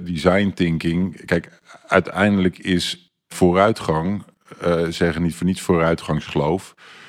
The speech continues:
Dit kan, wat ik, wat ik aangeef, op kleine schaal. Maar hoe dat op maatschappelijke schaal gaat werken en hoe we daar komen, ja, dat is iets wat je alleen ontdekt door het te gaan doen. En we worden geregeerd door mensen die,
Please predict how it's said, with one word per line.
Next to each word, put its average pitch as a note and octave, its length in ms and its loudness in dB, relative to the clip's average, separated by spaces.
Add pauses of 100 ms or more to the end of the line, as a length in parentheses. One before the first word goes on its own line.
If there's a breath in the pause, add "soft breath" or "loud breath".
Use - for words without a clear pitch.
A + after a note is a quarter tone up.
(280 loud breath)
Dit F2 320 0
kan, G2 360 2 (340)
wat G2+ 180 2
ik, F#2 220 -6
wat F#2 160 0
ik F2 80 -2
aangeef, E2 360 -2
op - 160 -6
kleine E2 300 2
schaal. G2+ 480 -2 (640)
Maar E2 160 4
hoe F#2 240 -2
dat F2+ 220 4
op - 220 -6
maatschappelijke G2+ 580 -2
schaal E2+ 340 -2
gaat D#2+ 180 -6
werken E2 380 0
en D2+ 80 0
hoe F2+ 220 0
we F2 60 2
daar D#2 220 0
komen, G#2 600 0 (540 loud breath)
ja, E2+ 240 0
dat D#2 360 0
is D#2+ 160 -6
iets D#2+ 160 -8
wat F2 180 2
je - 80 -6
alleen F#2+ 360 2
ontdekt D#2+ 540 -4
door E2 180 2
het E2 140 -2
te E2 100 -8
gaan E2+ 180 -2
doen. E2 340 -4 (580)
En - 180 4
we E2+ 80 4
worden F2 300 4
geregeerd F2 800 -2 (360 loud breath)
door E2+ 260 2
mensen E2+ 500 -2
die, E2+ 260 -4